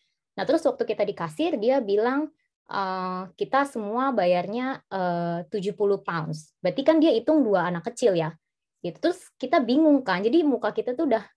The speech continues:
kayak gini gitu. Tapi kita belum ngomong, terus dia bilang, eh, "Two adults and two children, right?" Gitu. Terus kita kayak ketawa gitu. Terus dia kayak lihat Miss Nove, "Two children? No?" Gitu. Terus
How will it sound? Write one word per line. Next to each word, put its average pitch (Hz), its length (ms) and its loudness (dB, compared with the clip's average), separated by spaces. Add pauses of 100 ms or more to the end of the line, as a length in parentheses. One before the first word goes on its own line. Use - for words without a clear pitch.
(140)
kayak 196 160 -2
gini 185 240 -4
gitu. 170 160 -4
Tapi 208 400 -2 (320)
kita 302 240 4
belum 208 240 4
ngomong, 254 480 0
terus 285 120 -4
dia 320 360 0
bilang, 196 480 -4
eh, 180 400 -4 (760)
"Two 339 160 2
adults 240 480 2
and 208 240 -6
two 285 160 -4
children, 277 480 -2
right?" 196 320 -2
Gitu. 180 320 -8
Terus 320 240 -2
kita 381 240 -4
kayak - 240 -4
ketawa 214 420 2
gitu. 170 300 -8
Terus 285 240 -8 (240)
dia 294 320 4 (480)
kayak 202 240 4
lihat 202 240 4
Miss 208 240 -8
Nove, 269 320 2
"Two 359 160 2
children? 339 640 2
No?" 196 300 2 (240)
Gitu. 185 240 -4
Terus 330 240 -4